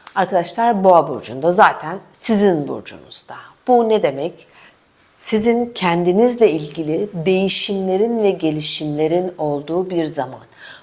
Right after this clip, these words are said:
Mayıs ayına kadar evlenmek isteyen Boğa burcuysanız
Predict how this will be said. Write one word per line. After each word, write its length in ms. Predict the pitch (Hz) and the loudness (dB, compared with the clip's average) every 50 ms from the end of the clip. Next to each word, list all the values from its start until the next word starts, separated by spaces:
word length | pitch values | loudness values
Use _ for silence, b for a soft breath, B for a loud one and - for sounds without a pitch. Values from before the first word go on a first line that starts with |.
| B B | B B
Mayıs 420 | 220 233 254 269 277 269 - - | 0 2 2 2 2 0 0 0
ayına 380 | 233 214 202 190 190 196 202 202 | 2 2 2 2 0 0 -2 -2
kadar 560 | - 190 170 160 156 135 120 - - - - - | 0 0 2 2 2 0 0 -4 -12 -12 -6 0
evlenmek 560 | - 214 220 226 233 226 220 220 220 226 226 226 | 4 4 6 6 6 4 4 4 2 0 0 -2
isteyen 500 | - - - - 214 208 208 208 190 170 | -2 -2 0 0 2 2 2 0 2 4
Boğa 240 | 170 170 175 165 | 6 6 4 4
burcuysanız 840 | 175 175 165 156 - 170 165 165 - - 165 160 165 170 170 - - | 0 -4 -4 -4 -4 -6 -6 -4 -6 -6 -4 -4 -4 -6 -6 -8 -14